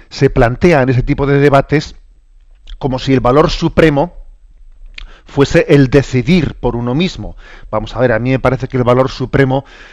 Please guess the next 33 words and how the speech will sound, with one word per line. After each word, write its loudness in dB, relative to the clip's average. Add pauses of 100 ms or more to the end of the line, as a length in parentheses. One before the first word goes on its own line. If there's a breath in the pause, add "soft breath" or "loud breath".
(220 loud breath)
no 0
es 0
tanto 0
el 2
decidir 0
por 0
uno -2
mismo, 0
sino -2
el 2
decidir 0 (100)
bien. 0 (1080)
O -20
sea, -14
la -6
libertad, 0 (460 soft breath)
la -6
libertad -2
no -2
consiste -2 (280 soft breath)
en 0
hacer 0
una 2
cosa -4
o 0
su -10
contraria. -4
No -2
importa 0
que 0
hagas 0
una -2
cosa -4